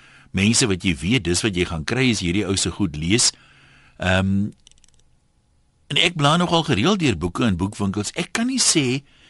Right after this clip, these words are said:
ek sien in die boekwinkels waar ek kom gereeld goed, wat ek nou dink, "Jes, hierdie ding moet 'n mens darm nie lees nie," maar dis nou maar net ek, dalk is daai goed in jou boeke.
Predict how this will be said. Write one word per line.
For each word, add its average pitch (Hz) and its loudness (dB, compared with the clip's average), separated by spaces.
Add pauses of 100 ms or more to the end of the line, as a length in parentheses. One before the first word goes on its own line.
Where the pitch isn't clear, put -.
(120)
ek 135 -4
sien 220 4
in 160 0
die 127 0
boekwinkels 120 0
waar 101 -4
ek - -4
kom 127 -2
gereeld 95 -2
goed, - -4 (440)
wat - -6
ek - -10
nou 120 0
dink, 98 -2
"Jes, 117 -2
hierdie 98 -2
ding 113 0
moet 95 -2
'n 101 -4
mens 90 -2
darm 95 -4
nie 117 -4
lees 160 -2
nie," 78 -6
maar 78 -6 (520)
dis - -2
nou 123 2
maar 127 2
net 135 -2
ek, 180 0
dalk 95 -2
is 120 -4
daai 98 -2
goed - -6
in 78 -6
jou 127 4
boeke. 92 -4